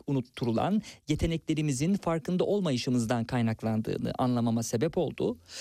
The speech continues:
Süreç içerisinde konservatuvarda şan eğitimi almış bir sanatçı olmamsa nefesimin mucizeleriyle ilk etapta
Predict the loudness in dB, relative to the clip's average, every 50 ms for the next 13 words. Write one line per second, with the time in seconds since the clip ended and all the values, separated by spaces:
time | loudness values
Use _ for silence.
0 | -14 -10 -4 0 0 0 0 0 0 0 2 2 2 0 -2 -2 -2 0 0 0
1 | 0 0 0 0 2 0 0 0 0 0 0 0 0 -2 0 0 -2 0 0 -2
2 | -2 0 0 -2 -2 -2 0 0 0 2 0 0 0 -2 -2 -4 -4 -2 0 2
3 | 2 2 0 0 0 0 0 2 2 0 -2 -4 -2 -2 -2 -2 -2 -4 -10 -20
4 | -20 -20 -10 _ -2 0 0 2 0 0 0 0 0 2 2 2 2 4 2 2
5 | 2 2 0 0 2 2 2 0 0 0 0 0 0 0 0 0 -2 -2 -2 -2
6 | -2 -2 -2 -4 -4 _ -2 -2 -2